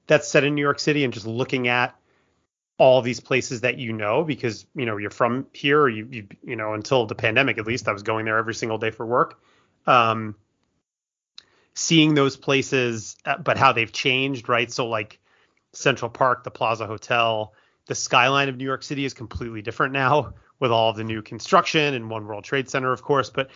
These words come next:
you know, I just kinda love that New York nostalgia, and Home Alone two was shot there. The whole thing was shot on location there. And, I, you know, I think it's just visually, uh, a, a very cool movie to watch from that ex-, from that, uh, standpoint.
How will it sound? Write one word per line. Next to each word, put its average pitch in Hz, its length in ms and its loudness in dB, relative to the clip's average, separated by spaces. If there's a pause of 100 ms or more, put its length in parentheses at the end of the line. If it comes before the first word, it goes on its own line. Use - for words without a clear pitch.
(200)
you - 80 -2
know, 147 140 8
I 160 100 6
just 147 240 -4
kinda 147 200 0
love 127 280 2
that 123 180 2
New 135 100 -6
York 120 260 -4
nostalgia, 120 580 -2
and 120 160 -10
Home 123 180 -6
Alone 123 520 -2
two 151 200 0
was 113 260 -4 (800)
shot - 420 0
there. 151 320 0
The 110 60 -10
whole 139 160 -4
thing 143 180 -6
was 120 180 -8 (200)
shot 143 320 0
on 139 100 -2
location 127 460 -4
there. 123 200 -4
And, 117 80 -6
I, 120 80 -8
you 147 120 -8
know, 110 60 -2
I 110 80 -2
think 127 120 -4
it's 113 80 -10
just 104 160 -10
visually, 113 600 -2 (400)
uh, 143 40 2
a, 107 720 2
a 151 60 -4
very 117 420 0
cool 139 220 0
movie 120 200 -2
to 110 80 -4
watch 107 240 -4
from 120 80 -6
that 107 120 -2
ex-, - 140 -12
from 120 220 -6
that, 107 300 -2
uh, 120 140 -8
standpoint. 107 540 -6